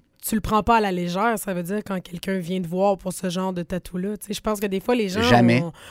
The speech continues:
Speaker 1: ont peur de, de, d'exposer cette vulnérabilité-là.
Speaker 2: Jamais, jamais. Euh,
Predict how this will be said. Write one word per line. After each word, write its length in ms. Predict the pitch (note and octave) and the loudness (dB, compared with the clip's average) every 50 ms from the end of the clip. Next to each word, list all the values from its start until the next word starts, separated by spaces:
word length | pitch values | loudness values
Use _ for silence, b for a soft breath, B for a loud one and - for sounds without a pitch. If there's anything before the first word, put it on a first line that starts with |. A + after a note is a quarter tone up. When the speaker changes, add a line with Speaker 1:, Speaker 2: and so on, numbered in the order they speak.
| B B | B B
Speaker 1:
ont 140 | - G3+ G3+ | 0 0 0
peur 400 | - - A#3+ C4 C#4+ C#4+ C4 A3+ G3+ | 6 8 10 10 10 10 8 6 4
de, 100 | F#3+ G3 | 0 0
de, 300 | E3 F#3+ F#3+ F#3 F3+ F3 B B B B B - | 0 0 0 0 0 -2 B B B B B 2
d'exposer 880 | F#3 A#3 B3 B3+ - - - - - C#4 C4 B3+ B3 A#3+ G#3 A#3 C4+ C4+ | 4 4 6 6 2 -2 -4 2 4 4 6 6 4 4 2 2 0 2
cette 220 | - C4 G#3 D#3+ | 2 0 0 0
vulnérabilité-là. 1300 | F3+ F#3 A3+ A#3 A#3 A3+ G#3+ G#3+ G3 G#3 G3+ F#3 F3+ G#3+ G#3 G3+ G3+ - - G#3+ G3+ G3 F#3+ G3 A3+ D4+ E4 - _ - | 0 0 0 2 2 2 2 2 0 -2 -2 -2 -2 -2 -2 -2 -4 -4 -4 -4 -2 -2 -2 -2 -4 -4 -6 -8 _ -8
Speaker 2:
Jamais, 800 | F2 D#2 D#2 D#2+ - - - - - A#2+ B2 A#2 G#2+ A#2 C3 - | -8 -8 -6 -8 -8 -8 -2 4 6 8 8 8 6 4 2 0
jamais. 420 | G2+ G2+ A2 A2+ G#2 G2 G#2+ B2 A#2 | 0 2 2 4 4 2 0 0 0
Euh, 260 | F#2+ F2+ F2+ F2 F2 | 0 2 2 2 0